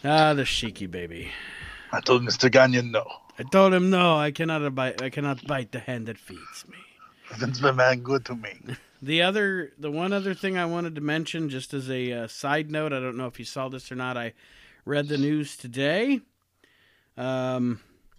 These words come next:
Speaker 1: Aiden English is now joining the two oh five Live broadcast team.
Speaker 2: Really?
Speaker 1: Mm-hmm.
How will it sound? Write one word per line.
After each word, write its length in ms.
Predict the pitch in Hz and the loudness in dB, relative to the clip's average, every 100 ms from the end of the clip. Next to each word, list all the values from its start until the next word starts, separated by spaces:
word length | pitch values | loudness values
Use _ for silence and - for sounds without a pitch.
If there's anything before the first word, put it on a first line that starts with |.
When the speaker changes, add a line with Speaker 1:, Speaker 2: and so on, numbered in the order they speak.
| _ _ _ - _ _ _ _ | _ _ _ -20 _ _ _ _
Speaker 1:
Aiden 320 | 131 170 214 196 | -2 0 2 2
English 1160 | 190 185 139 123 - - - - - - - - _ _ _ _ | 0 0 -2 -4 -6 -6 -6 -8 -10 -14 -18 -20 _ _ _ _
is 180 | 117 117 | -14 -6
now 200 | 139 147 | -2 0
joining 400 | 139 143 151 147 | 0 -2 0 0
the 100 | 127 | -2
two 320 | - 156 156 | -4 -4 -2
oh 120 | 160 151 | -2 -4
five 520 | - 135 135 139 127 | -4 -2 0 -2 -4
Live 880 | 123 127 127 123 113 135 135 143 - | -4 -2 -2 -2 -4 -6 -6 -8 -10
broadcast 800 | 139 170 214 - 113 82 - - | -8 -6 -6 -8 -12 -12 -14 -18
team. 480 | 95 71 60 62 - _ _ _ _ _ _ _ _ _ _ _ - - - - - - | -16 -14 -16 -20 -20 _ _ _ _ _ _ _ _ _ _ _ -20 -18 -18 -20 -20 -6
Speaker 2:
Really? 540 | 113 180 220 104 76 - | 6 6 8 4 0 -12
Speaker 1:
Mm-hmm. 300 | 104 117 151 | -8 -4 -4